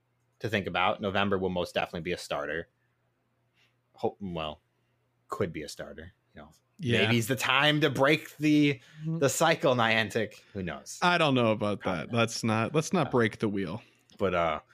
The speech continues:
Speaker 1: Clamperl is gonna be a no just 'cause it already's, just because its shiny is already out. But otherwise, you know, Tyrogue, the first baby Community Day. You know?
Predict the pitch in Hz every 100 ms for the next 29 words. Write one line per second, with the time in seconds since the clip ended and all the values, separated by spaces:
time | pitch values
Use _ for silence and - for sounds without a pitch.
0 | _ - - 180 196 170 147 123 113 107
1 | 107 123 110 107 117 110 110 110 113 113
2 | 117 98 131 - 120 120 113 107 101 98
3 | - - - _ - 135 156 143 131 113
4 | 107 - 110 110 98 98 92 85 73 -
5 | - _ _ _ _ - 139 98 - _
6 | 123 180 160 107 85 76 - - - -
7 | _ 90 73 67 - _ _ - 117 139
8 | 156 120 101 82 73 - _ _ - -
9 | - 147 147 - - 110 - 151 170 160
10 | 151 131 143 151 123 107 98 87 76 -
11 | _ _ _ _ _ _ _ _ _ _
12 | _ _ 95 101 147 202 277